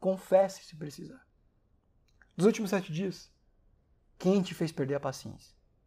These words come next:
Com quem foi rude na última semana? Quais alegrias eu não fui capaz de celebrar, porque tudo que eu pensei foi nas minhas frustrações?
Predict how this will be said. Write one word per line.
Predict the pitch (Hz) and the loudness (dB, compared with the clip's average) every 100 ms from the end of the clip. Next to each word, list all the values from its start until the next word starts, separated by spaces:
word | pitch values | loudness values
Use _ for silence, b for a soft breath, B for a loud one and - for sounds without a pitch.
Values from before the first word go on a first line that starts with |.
| _ _ | _ _
Com | - 143 | 0 0
quem | 143 170 185 180 | 4 6 8 6
foi | 180 - 160 160 156 147 | 2 0 0 0 -2 -4
rude | 120 147 208 220 147 131 | -2 4 4 4 2 -6
na | 139 151 | -10 -10
última | 143 - 131 | -12 -12 -12
semana? | - 120 127 - _ _ _ _ _ _ _ _ _ | -10 -12 -12 -20 _ _ _ _ _ _ _ _ _
Quais | 160 180 | 8 10
alegrias | 202 180 170 208 180 | 12 10 8 8 6
eu | |
não | 202 | 0
fui | - 190 | -4 -2
capaz | 185 170 - 151 175 | 0 0 0 2 0
de | 165 | -4
celebrar, | 185 165 135 139 - b | -4 -2 -2 -4 -10 b
porque | 180 165 175 | 0 4 2
tudo | - 208 214 | 2 0 0
que | 170 | 0
eu | 196 | -2
pensei | 196 180 - 165 175 | 0 -2 -2 -2 -2
foi | 170 - 165 170 175 | -4 -4 -4 -4 -6
nas | 165 160 151 | -10 -10 -10
minhas | 143 143 143 | -10 -10 -12
frustrações? | - 135 143 127 - 131 - | -14 -14 -14 -14 -16 -18 -20